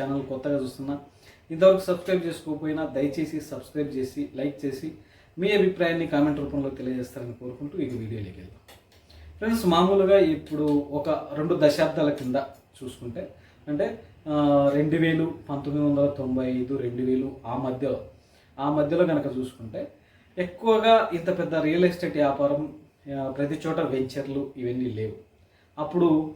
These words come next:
బీడు భూములు ఉన్నాయంటే చెట్లు మొలిసేటివి, అడవులు ఎక్కువగా మొలిచేటివి, వాగు చుట్టూ చెట్లు ఎక్కువగా మొలిసేటివి, ఆ, రోడ్ల, ఆ, సైడ్లకు చెట్లు ఎక్కువగా ఉండేటివి. అప్పుడు ఆ చెట్లు ఉండడం వల్ల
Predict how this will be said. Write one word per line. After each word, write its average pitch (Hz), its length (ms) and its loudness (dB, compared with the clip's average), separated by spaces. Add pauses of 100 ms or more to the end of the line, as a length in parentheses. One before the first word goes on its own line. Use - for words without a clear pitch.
(300)
బీడు 147 220 2
భూములు 156 300 2
ఉన్నాయంటే 156 460 0
చెట్లు 151 200 -2
మొలిసేటివి, 156 520 -2
అడవులు 143 320 0
ఎక్కువగా 147 300 0
మొలిచేటివి, 147 500 0
వాగు 143 400 2
చుట్టూ 143 160 -10
చెట్లు 143 280 -6
ఎక్కువగా 143 300 -2
మొలిసేటివి, 139 680 -4 (420)
ఆ, 135 340 2
రోడ్ల, 151 640 6
ఆ, 135 380 -2 (140)
సైడ్లకు 151 400 0
చెట్లు 151 320 -4
ఎక్కువగా 135 320 -2
ఉండేటివి. 107 360 -6 (1040)
అప్పుడు 180 520 6 (140)
ఆ 165 140 2 (100)
చెట్లు 208 240 0
ఉండడం 208 340 4
వల్ల 196 440 2